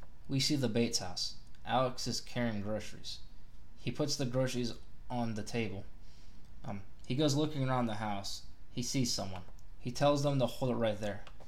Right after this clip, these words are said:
They ask, "Who are you?" It turns out to be the chicken, the person in the chicken costume. She says she wants answers. Alex says who he is. She tells him to go to the kitchen. She eats one of the, the cookies on the table, and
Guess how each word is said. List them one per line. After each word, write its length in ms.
They 180
ask, 220
"Who 160
are 80
you?" 300
It 140
turns 260
out 140
to 80
be 100
the 120
chicken, 460
the 80
person 360
in 40
the 60
chicken 320
costume. 360
She 180
says 260
she 180
wants 280
answers. 640
Alex 280
says 260
who 220
he 280
is. 320
She 180
tells 340
him 120
to 140
go 200
to 160
the 80
kitchen. 380
She 240
eats 160
one 200
of 180
the, 140
the 60
cookies 400
on 260
the 80
table, 400
and 280